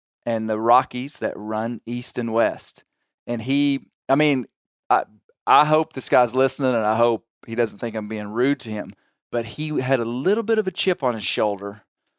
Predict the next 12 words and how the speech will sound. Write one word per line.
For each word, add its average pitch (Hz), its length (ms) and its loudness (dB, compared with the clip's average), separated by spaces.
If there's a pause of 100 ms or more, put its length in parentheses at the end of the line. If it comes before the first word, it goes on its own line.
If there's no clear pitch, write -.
(260)
when 123 180 -2
he 127 180 2
was 117 240 -2
like, 104 260 0
"Clay, 151 460 2 (160)
you 110 80 -6
might 131 260 4
wanna 143 240 2
do 143 240 -2
some 101 240 -6 (140)
fact 143 240 -2 (120)
checking." 120 360 -4